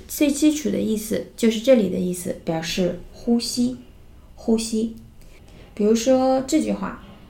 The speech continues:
大多数人没有意识到自己正在呼吸着污染了的空气。Most people don't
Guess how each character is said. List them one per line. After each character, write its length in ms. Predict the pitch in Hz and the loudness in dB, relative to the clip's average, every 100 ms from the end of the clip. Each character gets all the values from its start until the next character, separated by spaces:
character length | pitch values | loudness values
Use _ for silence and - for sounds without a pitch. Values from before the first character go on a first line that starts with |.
| - - | -20 -4
大 160 | 330 330 | 2 4
多 160 | 330 | 4
数 160 | 320 320 | 4 2
人 320 | 269 240 233 | 4 4 6
没 140 | 240 240 | 4 4
有 140 | 220 | 4
意 160 | 233 226 | 4 2
识 160 | 202 | 0
到 280 | 190 180 - | -2 -4 -6
自 180 | - 220 | -4 -4
己 240 | 208 185 | 0 -2
正 220 | 175 202 196 | 0 0 0
在 180 | 185 | -2
呼 240 | 175 - 202 | -4 -4 -6
吸 280 | - 214 208 | -4 -6 -4
着 340 | - - - - - | -4 -4 -8 -20 -12
污 240 | - 285 294 | -6 -4 -2
染 240 | 262 - | -4 -4
了 80 | 170 | -6
的 140 | 170 | -6
空 280 | 180 - 180 180 | -6 -6 -6 -6
气。 320 | - 190 - - - - - - - - - - - - - - - - - - - - - | -10 -10 -14 -20 -20 -20 -20 -20 -20 -20 -20 -20 -20 -20 -20 -20 -20 -20 -20 -20 -20 -16 2
Most 400 | 262 311 311 - | 4 6 2 0
people 800 | 262 254 247 - 202 190 190 202 - | -2 0 -2 0 0 0 -2 -8 -2
don't 400 | 220 220 226 | 0 2 0